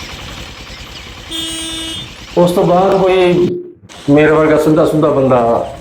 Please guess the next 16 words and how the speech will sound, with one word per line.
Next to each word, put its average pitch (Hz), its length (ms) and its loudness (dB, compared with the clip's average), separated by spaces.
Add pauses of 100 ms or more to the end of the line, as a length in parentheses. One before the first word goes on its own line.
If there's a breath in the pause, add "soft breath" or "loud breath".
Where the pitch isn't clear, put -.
(1040)
ਰਾਏ 135 240 4
ਦੇ 123 140 4
ਜਾਂਦਾ, 123 260 4
"ਯਾਰ 139 220 4
ਤੂੰ 135 120 2
ਧਰਨ 131 240 2
ਨਾ 127 160 4
ਹੋਵੇ 117 260 2
ਕਿਤੇ, 135 500 0 (160)
ਧਰਨ 143 220 -4
ਕਿਹੜਾ 127 180 2
ਵਾ?" 113 200 -2 (1900)
ਉਹ 156 80 2
ਹੁੰਦੀ 143 260 2
ਧਰਨ 139 320 4
ਹੈ। - 260 -4